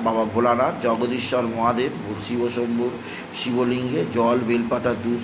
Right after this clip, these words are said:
সিদ্ধি, দই দিতে ভুলবেন না। এছাড়া বাবার দুগ্ধাভিষেক করুন, এতেও জীবনে অনেকখানি উন্নতি, অনেকখানি শান্তি পাবেন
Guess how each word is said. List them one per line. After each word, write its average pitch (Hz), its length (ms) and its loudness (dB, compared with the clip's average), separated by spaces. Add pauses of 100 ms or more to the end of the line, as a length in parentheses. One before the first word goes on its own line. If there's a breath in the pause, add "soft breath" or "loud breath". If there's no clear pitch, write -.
সিদ্ধি, 117 400 -4
দই 117 200 0 (480 loud breath)
দিতে 120 240 0
ভুলবেন 113 400 0
না। 131 360 0 (340 loud breath)
এছাড়া 131 360 2
বাবার 117 320 4 (140)
দুগ্ধাভিষেক 117 760 0
করুন, 123 300 0 (380 loud breath)
এতেও 131 340 4
জীবনে 117 460 0
অনেকখানি 127 580 0
উন্নতি, 120 520 0
অনেকখানি 127 600 -2
শান্তি 113 400 -2
পাবেন 113 280 0